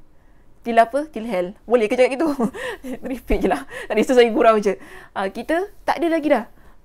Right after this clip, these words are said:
benda-benda yang kita nak fikir tentang ner-, tentang syurga. Sebab tu kena jaga diri kita baik-baik supaya kita jadi muslimah yang mana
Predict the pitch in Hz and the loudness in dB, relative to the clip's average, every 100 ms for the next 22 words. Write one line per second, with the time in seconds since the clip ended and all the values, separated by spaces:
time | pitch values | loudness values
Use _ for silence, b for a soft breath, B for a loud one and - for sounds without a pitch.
0 | - 220 262 254 269 277 254 240 269 254 | -4 0 2 0 -2 -4 -4 -6 -4 -4
1 | 247 247 233 208 - 220 - 220 233 240 | -4 -4 -4 -6 -8 -12 -12 -6 -4 -4
2 | 233 190 175 175 - - b b b b | -4 -4 -6 -8 -16 -20 b b b b
3 | - 196 147 254 247 226 277 - - 208 | -14 -8 -6 -6 -6 -6 -8 -14 -8 -8
4 | 202 226 214 208 208 208 - - 359 440 | -4 -4 -6 -8 -10 -12 -12 -14 -10 -8
5 | 254 185 170 - - - - _ _ - | -8 -8 -10 -12 -20 -20 -20 _ _ -16
6 | 208 202 196 - - 233 240 220 220 214 | -10 -10 -8 -10 -14 -10 -6 -6 -6 -10
7 | - 226 208 196 190 - - 196 202 220 | -10 -8 -6 -6 -8 -12 -10 -8 -6 -8
8 | 220 208 202 208 | -6 -6 -8 -10